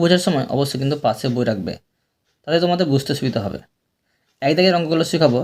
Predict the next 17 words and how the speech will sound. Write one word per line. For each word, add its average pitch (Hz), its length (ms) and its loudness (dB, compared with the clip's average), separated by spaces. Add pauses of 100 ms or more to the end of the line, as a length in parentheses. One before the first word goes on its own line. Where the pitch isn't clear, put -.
(140)
এক 117 120 2
দাগে 143 180 2
লিখে 117 160 -2
নিলাম। - 180 -6 (840)
প্রশ্নে 170 240 2
কী 175 100 -4
করতে 147 260 -2
বলা 135 160 6
হয়েছে 143 220 2 (420)
দেখো। 113 220 -2 (1600)
প্রশ্নে 180 300 2
বলা 185 200 6
হয়েছে 147 280 2 (320)
মনে 160 240 -2
মনে 170 160 -2 (480)
করি, 147 180 -4 (460)
মানে 139 100 -6